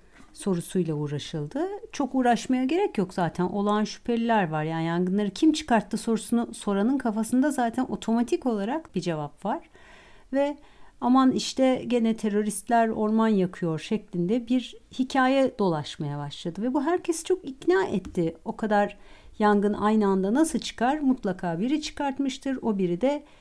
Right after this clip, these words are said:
işte gene Kürtler olabilir şeklinde. Halbuki çok benzer bir hikayeyi biz gene hem Yunanistan'da gördük hem de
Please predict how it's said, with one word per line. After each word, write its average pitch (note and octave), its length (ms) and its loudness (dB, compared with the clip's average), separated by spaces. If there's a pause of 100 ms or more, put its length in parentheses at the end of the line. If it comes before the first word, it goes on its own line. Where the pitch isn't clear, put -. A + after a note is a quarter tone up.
(180)
işte A#3 300 -4
gene A#3 280 0
Kürtler G3 380 -2
olabilir D3 460 -4
şeklinde. D#3+ 600 -8 (320)
Halbuki E4 360 4 (540)
çok E4 260 0
benzer G#3+ 420 2
bir F3+ 80 0
hikayeyi G3 680 -2
biz D4+ 180 -6
gene A3 420 0 (180)
hem C#4 260 -2
Yunanistan'da A3 680 0
gördük F#3 460 -4
hem C4 140 0
de C4 80 -4